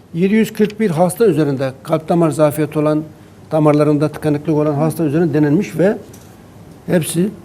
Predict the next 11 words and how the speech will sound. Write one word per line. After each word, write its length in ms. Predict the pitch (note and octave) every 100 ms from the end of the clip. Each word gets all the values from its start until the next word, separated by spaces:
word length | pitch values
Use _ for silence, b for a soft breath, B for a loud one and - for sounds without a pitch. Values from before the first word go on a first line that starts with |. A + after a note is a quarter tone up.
| -
sağlığına 380 | - E3 D#3 F3
kavuşmuştur. 500 | E3+ D3 D#3 - - -
Yine 300 | E3 G3 A3 A#3 - B B B B B B B B B -
üç 260 | G#3+ A#3 G#3
bin 100 | G#3
altı 220 | G#3+ G#3+
yüz 100 | G#3
altmış 360 | G3 G#3 G3 G#3+
dört 200 | G#3 F3
hasta 280 | F3 F3
üzerinde 500 | G#3+ D#3+ D3 C#3 G3